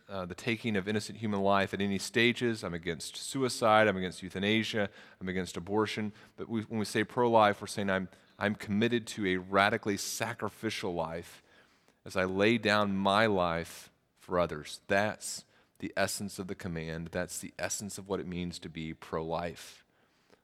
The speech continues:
A pro-life person cannot be a selfish person. A person who is pro-life says, "I am pro laying down my life for the brothers and sisters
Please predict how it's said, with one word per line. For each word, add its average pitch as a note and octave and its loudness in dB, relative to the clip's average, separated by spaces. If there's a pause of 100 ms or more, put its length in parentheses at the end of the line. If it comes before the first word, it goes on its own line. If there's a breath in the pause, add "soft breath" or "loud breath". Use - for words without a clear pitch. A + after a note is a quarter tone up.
A F#2 -12
pro-life G#2+ 4
person A2 -4
cannot F#2+ 0
be F2+ 0
a E2+ -4
selfish A2 -4
person. F2+ -8 (440 soft breath)
A - -20
person G#2 -2
who F#2+ -6
is F2 -6
pro-life F2 0
says, F#2 -12
"I E2+ -2
am E2+ -4
pro G#2 0
laying F#2 0
down F2 0
my E2+ 0
life E2+ -2 (760)
for - -10
the F#2+ -6
brothers E2 -2
and E2 -12
sisters - -12